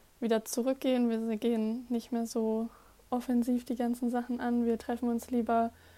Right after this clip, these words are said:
ähm, digital, anstatt, äh, uns zu sehen. Und trotzdem gab's noch von den beiden Gemeinden Mulsum und Fredenbeck am achtzehnten elften am Buß- und Betag einen Jugendgottesdienst, der von Jugendlichen aus den Gemeinden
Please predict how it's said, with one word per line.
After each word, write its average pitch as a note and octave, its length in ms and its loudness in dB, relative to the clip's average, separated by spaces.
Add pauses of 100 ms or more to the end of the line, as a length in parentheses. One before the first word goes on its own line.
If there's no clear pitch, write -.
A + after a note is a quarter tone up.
(340)
ähm, A3 380 0
digital, B3 600 2
anstatt, A#3+ 600 -2 (880)
äh, A3+ 280 2 (100)
uns A#3 260 0
zu A#3+ 140 2
sehen. B3+ 500 2
Und A#3 640 2 (600)
trotzdem C4+ 600 4
gab's B3+ 360 4
noch A#3+ 120 4
von A#3 160 0
den A3 140 2
beiden A3+ 380 4
Gemeinden A3+ 420 2
Mulsum A3+ 380 2
und A3 120 -2
Fredenbeck B3 720 2
am A#3 400 2
achtzehnten A#3 560 0
elften A#3 560 0
am A3 140 -2
Buß- A#3 240 -2
und A3 100 0
Betag B3 600 0
einen A#3 240 2
Jugendgottesdienst, A#3 920 0
der A3+ 160 0
von A3+ 240 -2
Jugendlichen B3 640 2
aus A3+ 160 -4
den A3+ 300 0
Gemeinden A#3 560 0